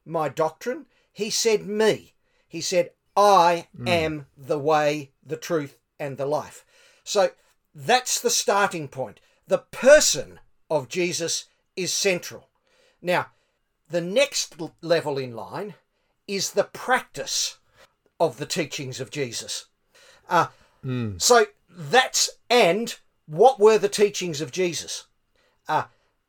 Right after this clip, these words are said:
Speaker 1: we are not then
Speaker 2: <laughs>
Speaker 1: talking about things like the state of the dead. We're talking about very different things.
Speaker 2: <laughs>
Speaker 1: Um, so
Speaker 2: I,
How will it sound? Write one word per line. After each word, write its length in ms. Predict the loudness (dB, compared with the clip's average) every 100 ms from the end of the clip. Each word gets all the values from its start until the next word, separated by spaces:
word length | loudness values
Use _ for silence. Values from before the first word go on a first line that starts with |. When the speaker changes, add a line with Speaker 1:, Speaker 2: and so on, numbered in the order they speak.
| _
Speaker 1:
we 220 | 2 8 10
are 120 | 8
not 360 | 8 6 6 6
then 320 | 6 6 4
Speaker 2:
<laughs> 120 | 0 4
Speaker 1:
talking 340 | 4 2 -4
about 560 | 2 4 4 -2 -6 -18 _ _ _ _ _
things 420 | -2 0 0 -4
like 540 | 2 4 4 0 -10 _ _ _ _ _ _
the 80 | -8
state 320 | -2 -2 -2
of 100 | -6
the 60 | -6
dead. 280 | -4 -4 -8 _ _
We're 100 | -8 -6
talking 220 | -4 0
about 240 | 0 0
very 200 | 0 0
different 360 | 2 0 0 -6
things. 360 | 0 0 4 2
Speaker 2:
<laughs> 100 | 2 2 0 0 -4 -4 -6
Speaker 1:
Um, 260 | -2 -2 -2 _ _ _
so 180 | -2 4
Speaker 2:
I, 540 | 4 4 -2 -6 -8